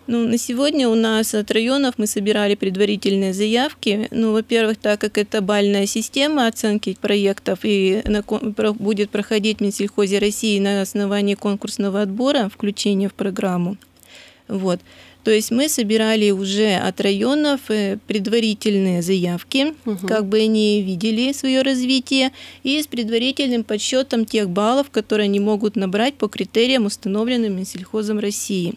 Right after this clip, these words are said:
Speaker 2: Баллы эти все прописаны в программе?
Speaker 1: Да, есть
Speaker 2: Мгм.
Speaker 1: приказ Министерства сельского хозяйства, который определяет порядок конкурсного отбора и прописывает, естественно, критерии оценки проектов.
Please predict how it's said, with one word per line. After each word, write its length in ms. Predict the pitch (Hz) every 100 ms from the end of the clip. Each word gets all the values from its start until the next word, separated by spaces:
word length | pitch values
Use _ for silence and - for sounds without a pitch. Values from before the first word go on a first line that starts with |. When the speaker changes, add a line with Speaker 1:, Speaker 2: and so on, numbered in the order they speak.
| -
Speaker 2:
Баллы 300 | 208 240 285
эти 100 | 240
все 140 | -
прописаны 400 | 233 220 226 -
в 60 | 214
программе? 460 | - 202 190 180 185 - - -
Speaker 1:
Да, 220 | - 214 208
есть 260 | 208 214
Speaker 2:
Мгм. 80 | 262
Speaker 1:
приказ 380 | 208 226 226 262
Министерства 560 | 277 294 - 277 -
сельского 420 | 254 254 - 240 233
хозяйства, 500 | 247 233 233 226 226
который 460 | 214 208 202 202
определяет 600 | 196 - 185 214 208 196
порядок 420 | - 202 180 175 233
конкурсного 720 | 254 254 269 - 262 254 254
отбора 320 | 226 247 240
и 60 |
прописывает, 600 | 226 196 202 269 - 247
естественно, 460 | 226 - 226 240 214
критерии 460 | 190 180 208 214 196
оценки 420 | - 196 220 214
проектов. 580 | - 202 185 175 -